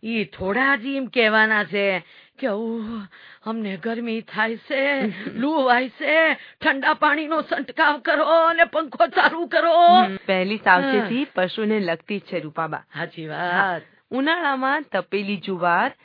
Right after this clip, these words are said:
Speaker 2: કે બીજો કોઈ પણ લીલો ચારો
Speaker 1: હમ.
Speaker 2: ભૂલે ચૂકે ઢોરને નહીં ખવડાવવાનો.
Speaker 1: હા.
Speaker 2: નહીતર એને મેણો ચડશે કે એને આફરો ચડશે.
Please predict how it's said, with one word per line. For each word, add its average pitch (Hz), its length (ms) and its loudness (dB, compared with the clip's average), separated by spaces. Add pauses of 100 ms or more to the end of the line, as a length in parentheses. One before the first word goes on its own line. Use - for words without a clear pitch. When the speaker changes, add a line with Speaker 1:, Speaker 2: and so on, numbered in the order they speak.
(200)
Speaker 2:
કે 277 80 -4
બીજો 269 240 -4
કોઈ 294 360 -4
પણ 269 360 -2
લીલો 202 400 -4
ચારો 196 580 2
Speaker 1:
હમ. 190 220 -8
Speaker 2:
ભૂલે 214 360 -2
ચૂકે 240 480 -4
ઢોરને 196 520 -2
નહીં 208 320 -2
ખવડાવવાનો. 151 520 -6
Speaker 1:
હા. 165 1000 -2
Speaker 2:
નહીતર 220 300 0
એને 269 240 -2
મેણો 208 420 -2
ચડશે 190 460 -4
કે 311 120 -8
એને 294 140 -2
આફરો 233 360 -2
ચડશે. - 420 -8